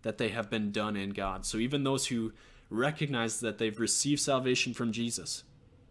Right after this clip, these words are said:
they recognize that everything good that they now do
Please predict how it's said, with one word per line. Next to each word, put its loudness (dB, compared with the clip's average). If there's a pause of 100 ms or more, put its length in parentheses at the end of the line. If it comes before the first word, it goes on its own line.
(2000)
they 4
recognize 0
that -6
everything 0
good 4
that 0
they 2
now 0
do -2